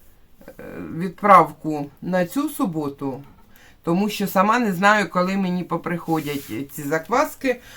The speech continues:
а їх потрібно ще буде фасувати. Е, і ця субота, шосте січня,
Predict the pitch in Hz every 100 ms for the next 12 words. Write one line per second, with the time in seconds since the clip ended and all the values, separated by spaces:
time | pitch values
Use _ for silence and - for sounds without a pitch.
0 | - - 165 208 202 180 175 185 170 165
1 | 160 156 147 165 151 147 139 156 131 120
2 | - - - - _ - - - - -
3 | - - 170 196 196 190 220 202 202 196
4 | 180 190 - 165 160 160 - 170 - 165
5 | 165 - 277 277 - 254 240 233